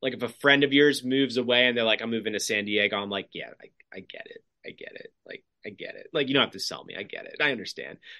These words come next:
The weather there is amazing. You're talking about seventy, eighty degrees, sunny, pretty much year round. Um,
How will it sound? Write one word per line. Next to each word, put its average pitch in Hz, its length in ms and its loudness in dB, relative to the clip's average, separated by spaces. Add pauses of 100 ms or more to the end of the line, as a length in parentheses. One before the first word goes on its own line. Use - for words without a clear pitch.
(100)
The 196 100 8
weather 185 400 8
there 104 360 0 (400)
is 151 160 4
amazing. 123 500 4 (400)
You're 202 120 2
talking 170 300 6
about 123 300 4
seventy, 135 880 2 (260)
eighty 139 280 2
degrees, 123 720 0
sunny, 127 580 2 (140)
pretty 208 200 6
much 135 280 2
year 117 180 0
round. 95 380 -6 (440)
Um, 107 600 2